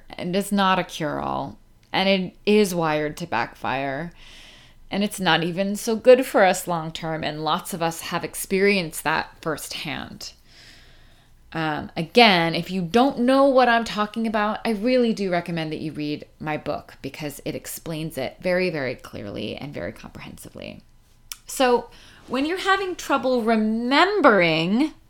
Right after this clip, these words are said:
that dieting is not the answer and it's not a cure-all and that it is wired to backfire and it's not so good for us long-term, when you have trouble remembering that, remind yourself, "Why did I stop dieting in the first place? What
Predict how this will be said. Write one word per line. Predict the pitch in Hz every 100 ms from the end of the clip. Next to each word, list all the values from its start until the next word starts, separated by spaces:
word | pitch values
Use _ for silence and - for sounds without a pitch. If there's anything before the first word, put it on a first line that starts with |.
| -
that | 233 226
dieting | 208 208 220
is | 226
not | 233 233
the | 226
answer | 233 226 240 233
and | 214
it's | 190 208
not | 220
a | 220
cure-all | - 214 214 208 208 196
and | 170
that | 160
it | 190
is | 233 220
wired | 208 214
to | 208
backfire | 202 208 - 202 202 202
and | - -
it's | -
not | 190 214
so | -
good | 208 202
for | - 202
us | 202 185
long-term, | 185 185 190 185 180 180 - - - - - - - - - -
when | 170
you | 170
have | 180 185
trouble | - 208 214
remembering | 220 240 196 190 196
that, | 196 180
remind | 190 190 190 240 240
yourself, | 254 - 170 156 156 - - - -
"Why | 160 180 208 233
did | 233 247
I | 247
stop | 247 - 139 147 - - - - -
dieting | 131 139 135 101 98
in | -
the | 143
first | - - - -
place? | - - - - - - - - - - - -
What | 160 175 220 262